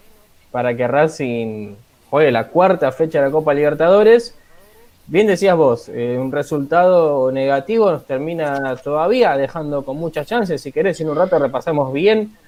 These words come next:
todas las posibilidades que, que hay en el grupo después de lo que fue la victoria ayer de Nacional sobre Estudiante de Mérida, porque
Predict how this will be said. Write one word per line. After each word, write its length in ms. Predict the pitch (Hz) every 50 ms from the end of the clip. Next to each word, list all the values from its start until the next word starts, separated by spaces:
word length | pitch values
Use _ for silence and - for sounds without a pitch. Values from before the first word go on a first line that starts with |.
| _ _ -
todas 140 | 180 214 220
las 100 | 170 151
posibilidades 720 | - 151 139 123 - 139 139 151 175 202 208 185 160 -
que, 400 | - 139 131 120 113 117 120 - - - -
que 100 | 127 135
hay 300 | 165 196 208 196 165 156
en 160 | - 131 131 123
el 140 | 123 123
grupo 480 | 127 143 170 226 233 233 240 233 233 196
después 400 | 165 135 123 - - 160 175 196
de 80 | 202 170
lo 80 | 143
que 100 | 131 123
fue 180 | 120 - 165 165
la 100 | 156 143
victoria 400 | 139 135 123 156 160 156 139 139
ayer 220 | 127 - 160 151 147
de 240 | 139 135 131 131 131
Nacional 360 | 139 135 131 - 143 156 151
sobre 180 | - 147 143 135
Estudiante 400 | - - 156 151 151 147 156 160
de 100 | 165 170
Mérida, 480 | 190 196 208 214 220 226 233 240 233 _ _ _ _ _ _ _ _ _ -
porque 800 | - 160 190 220 226 220 214 202 190 180 170 151 143 131 127